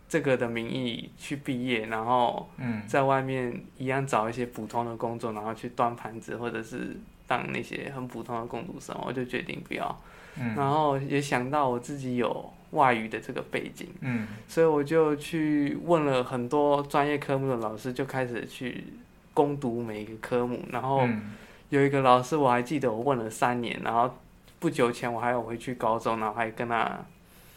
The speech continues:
Speaker 1: 还有跟他请教一些建议这样。
Speaker 2: 嗯。
Speaker 1: 然后英文老师那边也是看到我有这个心要认真学习，然后也投入了很多资源在我身上。
Speaker 2: 嗯。
Speaker 1: 也不止他啦，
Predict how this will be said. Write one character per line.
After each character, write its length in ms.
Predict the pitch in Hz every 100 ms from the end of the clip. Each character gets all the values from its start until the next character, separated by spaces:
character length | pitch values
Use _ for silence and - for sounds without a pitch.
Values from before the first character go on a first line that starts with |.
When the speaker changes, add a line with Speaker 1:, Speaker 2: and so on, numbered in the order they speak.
| - - - - -
Speaker 1:
还 140 | - 135
有 200 | 156 143
跟 180 | 156
他 120 | 151 151
请 280 | - 127
教 200 | 123 139
一 40 | 135
些 140 | 135
建 280 | 123 135 120
议 180 | 120 110
这 100 | -
样。 80 | 127
Speaker 2:
嗯。 160 | 120 104 101 104 -
Speaker 1:
然 140 | 151 143
后 260 | 165 160 -
英 180 | 185 180
文 120 | 160
老 220 | 131 131
师 240 | 131 156
那 120 | 156 156
边 200 | 156 147
也 120 | 131
是 460 | 131 156 147 143 135
看 180 | - 156
到 140 | 151
我 140 | 143 139
有 80 |
这 120 | 135 143
个 100 | 131
心 220 | - 139
要 180 | 131 131
认 160 | 135
真 220 | 127 127
学 240 | 123 - -
习， 260 | - - -
然 100 | 131
后 140 | 135
也 200 | 135 123 117
投 220 | - 123
入 200 | 135 147
了 80 | 139
很 260 | - 131 123
多 200 | 143 147
资 260 | 147 143
源 180 | 131 110
在 220 | - - -
我 140 | - -
身 220 | - -
上。 200 | - - -
Speaker 2:
嗯。 320 | 120 110 101 -
Speaker 1:
也 180 | 147 143 - - - -
不 80 | -
止 200 | 196 139
他 320 | 123 143 139
啦， 180 | 139 -